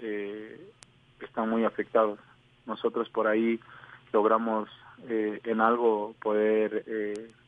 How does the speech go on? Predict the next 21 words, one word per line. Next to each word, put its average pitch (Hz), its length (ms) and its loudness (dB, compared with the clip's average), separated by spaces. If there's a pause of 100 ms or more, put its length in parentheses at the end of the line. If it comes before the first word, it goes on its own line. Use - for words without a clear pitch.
(240)
contrarrestar 113 720 0
a, 110 40 2 (100)
a 113 80 -4
este 110 260 -4
virus 131 340 -4
y, 113 60 -4
bueno, 110 300 -2
vamos 110 320 -2 (800)
no 120 160 2
tan 123 240 2
bien, 147 200 -2
pero 107 560 2
vamos 113 320 -2
en 110 160 -4
una, 107 440 -4 (1160)
en 123 60 -8
una 120 220 2
idea, 113 720 2
en 117 120 -8
una 120 160 -8
idea 113 460 2